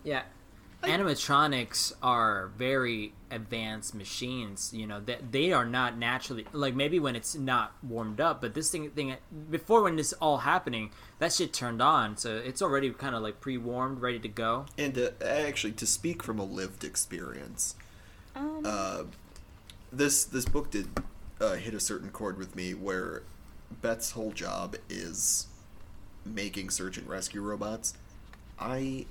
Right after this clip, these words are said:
Speaker 2: have helped make a search and rescue robot, and I brought it with my team in, uh, summer after high school to Japan, and we competed in a search and rescue robot competition. So I can tell you, they
Speaker 1: So
Speaker 2: do
Speaker 1: this is
Speaker 2: get warm.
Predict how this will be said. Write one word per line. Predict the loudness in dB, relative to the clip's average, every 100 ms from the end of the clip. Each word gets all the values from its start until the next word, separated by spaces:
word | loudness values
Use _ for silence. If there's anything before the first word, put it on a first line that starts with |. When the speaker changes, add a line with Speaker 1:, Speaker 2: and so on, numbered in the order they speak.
| -10
Speaker 2:
have | -10
helped | -6 -2 -2 -4 -6
make | -4 -6 -8 -8
a | -4
search | -4 -4 -6
and | -6
rescue | -4 -4 -6 -8
robot, | -8 -8 -8 -10 -12 -18 -18 -18 -18 -18 -10
and | -8
I |
brought | -2 0 0
it | 0 -4 -10 -8
with | -8 -4
my | -6
team | -6 -6 -8 -10 -10
in, | -10 -10 -14 -10
uh, | -4 -4 -2 0
summer | 0 0 -2
after | -4 -4
high | -4
school | -4 -4 -6 -4
to | -6
Japan, | -6 -6 -6 -4 -4 -6 -12 -16 -18 -18 -18 -12
and | -8
we | -8
competed | -6 -8 -2 -2 -2 -6 -10 -18 -20 -20 -10 -6
in | -2
a |
search | 0 0 -2
and | -4
rescue | -2 -2 -2
robot | -2 -2 -2 -4 -6
competition. | -8 -8 -8 -6 -4 -6 -12 -16 -18 -18 -18 -18 -18 -12 -6
So | -2
I | 0
can | -2
tell | 0 0 0
you, | -4 -10 -14 -16 -16 -16 -12
they | -6 -4
Speaker 1:
So | 0
Speaker 2:
do | 0
Speaker 1:
this | 0
is | 0
Speaker 2:
get |
warm. | -2